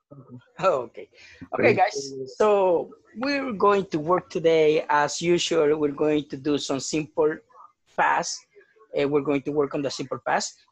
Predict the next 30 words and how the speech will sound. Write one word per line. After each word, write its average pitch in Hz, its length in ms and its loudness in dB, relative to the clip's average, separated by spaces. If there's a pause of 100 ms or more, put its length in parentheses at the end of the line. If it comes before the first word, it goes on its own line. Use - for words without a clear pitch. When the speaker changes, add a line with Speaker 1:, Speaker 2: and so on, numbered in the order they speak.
Speaker 1:
and 170 220 0
we're 151 220 0
going 156 140 -2
to 156 120 -8
go 151 300 -2 (100)
to 147 420 -2
Inglés 143 320 -4
Corporativo 151 680 -6
to 131 160 -10
check 160 300 -4
what 139 240 -2
they 180 120 4
have 147 240 -6
for 131 180 -8
you. 208 260 -2 (340)
And 196 160 -2
depending 202 460 -2
on 170 100 -6
that, 185 220 -6 (180)
I'm 156 140 -4
going 160 260 -4
to 151 80 -6
explain 139 400 -8
some 120 300 -10
things, 104 460 -16
okay? 196 300 -2 (200)
So - 180 -2
let's - 380 -6
do 131 100 -6
this. - 320 -18